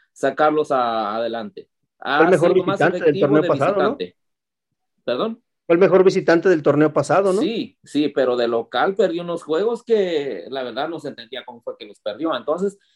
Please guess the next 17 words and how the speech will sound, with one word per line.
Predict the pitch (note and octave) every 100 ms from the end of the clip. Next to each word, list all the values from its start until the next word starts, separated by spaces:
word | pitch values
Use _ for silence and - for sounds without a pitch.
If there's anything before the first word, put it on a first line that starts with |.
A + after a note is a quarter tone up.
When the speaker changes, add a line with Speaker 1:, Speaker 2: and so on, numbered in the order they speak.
| -
Speaker 1:
yo | - A#3+
basándome | A#3+ A#3 A3 E3
en | E3+
eso, | A3 A#3 - B3 C4 _
para | - C#3+
mí | E3+ G3
gana | F3 E3+
Santos. | D#3 D3 - - - _ -
Uno | D#3+ F#3 D3
cero | F3+ G#3+ A3+ G#3+
tal | F#3 E3
vez, | G3+ B3 B3 -
a-, | C3+ A#2 _ _ _ -
y | -
Atlas | D4 - C4 G#3
sufriendo | F3 G3 G#3 F3 C3
siempre. | D3+ C3 -